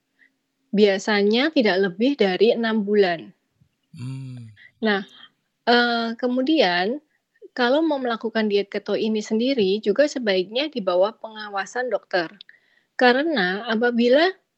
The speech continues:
Speaker 1: eh, diet keto ini dilakukan dalam tanda kutip dengan cara yang kurang tepat, produksi keton yang terlalu tinggi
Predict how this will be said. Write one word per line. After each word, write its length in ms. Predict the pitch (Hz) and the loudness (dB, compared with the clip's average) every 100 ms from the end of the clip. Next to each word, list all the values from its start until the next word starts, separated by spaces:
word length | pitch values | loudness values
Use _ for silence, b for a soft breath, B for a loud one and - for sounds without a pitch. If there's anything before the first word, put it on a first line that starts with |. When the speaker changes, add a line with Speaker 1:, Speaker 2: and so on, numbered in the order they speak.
| _ _ _ _ - | _ _ _ _ -4
Speaker 1:
eh, 200 | 226 226 | -2 0
diet 320 | 214 214 202 - | 0 2 0 0
keto 240 | 202 214 | -2 0
ini 400 | 202 214 254 302 | 2 2 0 0
dilakukan 1200 | 226 214 202 196 190 185 190 - - 247 302 302 b b b _ _ _ _ _ _ _ _ _ - - - 233 202 - | -2 0 0 0 -2 -4 -10 -8 -2 -2 -2 -6 b b b _ _ _ _ _ _ _ _ _ -20 -20 -16 -12 -4 0
dalam 320 | 208 202 190 | 2 2 2
tanda 320 | 214 214 208 | 2 2 0
kutip 480 | - 220 - 285 - _ _ | 2 0 4 0 0 _ _
dengan 320 | 196 208 208 | -2 0 0
cara 240 | 202 202 214 | 0 0 0
yang 160 | 208 | 0
kurang 240 | 208 226 214 | -2 -2 -2
tepat, 400 | 285 - 170 156 _ _ _ _ _ B B B B _ - | -6 -4 -6 -6 _ _ _ _ _ B B B B _ 0
produksi 720 | 277 269 233 240 - - 349 | 2 2 0 -2 -4 -2 -2
keton 640 | 349 - _ 233 196 208 269 | 0 -4 _ 0 0 0 -2
yang 240 | 254 240 | -4 -4
terlalu 400 | 240 233 233 240 | -4 0 0 0
tinggi 680 | 269 269 214 175 185 202 | -4 -4 -4 -4 -4 -2